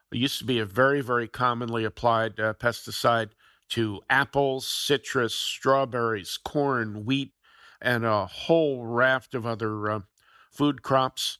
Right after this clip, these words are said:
It's come under bans, uh, already in Hawaii. There's one in the works in California. Other states are gonna follow. But the federal E P A has decided to not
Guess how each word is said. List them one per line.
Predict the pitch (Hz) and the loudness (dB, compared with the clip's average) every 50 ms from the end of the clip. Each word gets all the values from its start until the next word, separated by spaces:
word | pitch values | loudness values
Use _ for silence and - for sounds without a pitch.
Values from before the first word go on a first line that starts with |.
| _ _ | _ _
It's | 110 117 113 - - | -8 -8 -8 -4 -2
come | - 139 131 | 0 0 0
under | 127 117 120 113 | 0 0 0 -2
bans, | 98 120 117 117 113 117 110 - - - - - | 0 0 0 0 0 0 -2 -4 -6 -6 -6 -4
uh, | 120 120 110 107 | -2 0 0 0
already | - 117 117 110 117 110 110 117 | 0 0 0 0 0 0 0 -2
in | 113 104 | -4 -4
Hawaii. | 104 98 104 110 110 110 117 127 127 127 131 135 127 - _ _ _ _ _ - | -4 -2 0 2 2 4 4 4 4 2 0 -2 -2 -6 _ _ _ _ _ -2
There's | 123 117 - | -2 0 2
one | 117 123 120 120 | 2 2 2 2
in | 117 | 0
the | 117 110 | 0 0
works | 107 107 101 - - - | 0 0 0 -2 -6 -10
in | 110 101 | -8 -2
California. | - 107 104 98 101 101 - - 151 147 147 135 135 139 127 117 _ _ - _ _ - | 0 0 0 0 -2 -6 -2 2 2 2 2 2 -2 -4 -4 -6 _ _ -20 _ _ 0
Other | - 120 120 131 120 | 0 2 2 2 -2
states | - - - 123 117 - - 113 | 0 0 0 0 0 -2 -6 -6
are | 104 | -4
gonna | 107 110 104 98 | -2 -2 -2 -4
follow. | - - 120 120 120 120 123 120 117 117 - _ _ _ _ _ _ - | -2 2 2 4 4 4 0 -2 -4 -8 -12 _ _ _ _ _ _ 0
But | - 95 - - | 0 0 0 0
the | 110 113 | -6 -6
federal | - - - 185 202 202 185 185 175 156 - - | -2 2 2 4 4 2 2 0 0 0 0 -2
E | 139 127 127 | -2 -4 -4
P | 120 - - 123 120 113 | -4 -2 -2 0 0 2
A | 110 110 113 117 113 | 2 0 0 0 0
has | 110 120 127 117 - | 0 0 0 -2 -2
decided | - 131 120 - - 135 127 127 131 123 135 135 120 - _ _ _ _ _ - | -6 -6 -2 0 2 4 4 4 2 0 -4 -8 -8 -12 _ _ _ _ _ -4
to | - 139 | -2 -2
not | 131 131 135 139 143 151 156 165 - | -2 -2 -2 -2 0 0 2 0 0